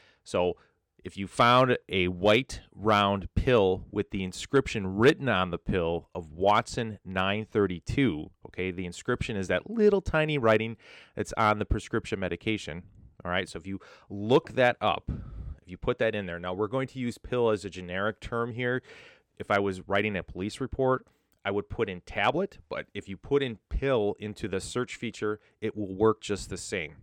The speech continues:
Now, you should get results for acetaminophen, three hundred twenty-five milligrams slash oxycodone, ten milligrams, commonly known as oxycodone, manufactured by Watson Pharmaceuticals.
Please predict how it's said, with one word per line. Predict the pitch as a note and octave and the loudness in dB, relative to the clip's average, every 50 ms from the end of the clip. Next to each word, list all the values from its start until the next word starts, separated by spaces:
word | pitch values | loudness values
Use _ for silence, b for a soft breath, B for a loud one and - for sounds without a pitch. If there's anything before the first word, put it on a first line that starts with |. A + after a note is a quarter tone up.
| _ _ - | _ _ -6
Now, | A#2 A#2 A2 | 0 0 2
you | G#2+ F#2+ G#2 | 2 0 -2
should | G2+ - - - C#3 C#3 | -4 -4 -2 -2 -2 0
get | C3 D3+ - | 0 -2 -2
results | - B2+ A2 - G#2+ G2 G2+ - - | -2 -4 0 2 2 2 2 0 -2
for | - - - - G2+ F#2+ F#2+ F#2+ F2+ B B B B B B - | -10 -10 -6 -4 0 0 0 0 0 B B B B B B -12
acetaminophen, | - - - - C#3 C#3+ C#3 C#3 A#2+ G#2+ G2 G2 F#2+ - - F#2+ F#2+ - - _ | -10 -10 -8 -6 -2 0 0 2 2 2 2 2 0 -2 -4 -6 -6 -6 -10 _
three | - - B2+ G#2+ | -6 -6 -4 -4
hundred | A#2+ B2 A2+ G#2+ | -2 -4 -4 -6
twenty-five | - - A#2+ A2+ G#2 - - G2 F#2+ F#2 | -4 -4 -4 -4 -2 -2 0 0 0 2
milligrams | A2 A2+ A2+ G#2+ A2+ A2+ G#2+ G#2+ G2 - | 2 2 2 2 2 2 0 0 -4 -10
slash | - - - G2 F#2 F2+ F2+ - - - | -18 -8 -4 -2 -2 -2 -2 -6 -4 0
oxycodone, | G#2 G2 F#2+ - - F#2+ F2+ - - C#3 C3 B2+ A#2 G#2+ G2+ G2+ | 0 0 0 0 -4 -12 -12 -6 -2 0 2 2 2 2 0 -2
ten | - - B2 B2 B2 | 0 0 0 2 2
milligrams, | A2+ G#2+ G#2 F#2+ F#2+ F#2 F#2 F#2+ G#2 G2+ - - _ _ _ _ _ | 2 0 0 0 0 0 0 -2 -4 -6 -10 -18 _ _ _ _ _
commonly | - A2+ G#2+ G#2+ G#2 G#2 G2+ | -2 -2 0 0 0 -2 -2
known | G2 G2 F#2+ F#2+ | 0 0 0 2
as | G2 A2 B2+ A#2+ G2+ - - - - | 2 2 2 0 -2 -4 -8 -4 -2
oxycodone, | E2+ E2+ - - F2 D#2 - - E2 D#2+ E2+ F2+ F#2+ G2 - - | -2 -2 -2 -6 -14 -10 -8 -6 -4 -2 -2 -2 -4 -4 -8 -6
manufactured | - G#2 G#2+ B2+ B2+ - A#2 G#2+ G#2 - - A2 - | -2 0 0 0 0 2 0 0 0 0 -4 -2 2
by | G2+ F2+ | 2 2
Watson | E2+ D#2+ F#2 G#2 G#2+ A2+ - - B2+ A#2+ A2 G#2+ - _ _ _ | 2 4 4 4 4 4 4 0 -4 -6 -6 -8 -14 _ _ _
Pharmaceuticals. | - G2+ F2+ E2 D#2 - - D3 D#3 D#3+ - - D3+ D3 C#3 - | -4 -4 -4 -4 -8 -6 -2 0 0 0 2 2 0 0 0 -2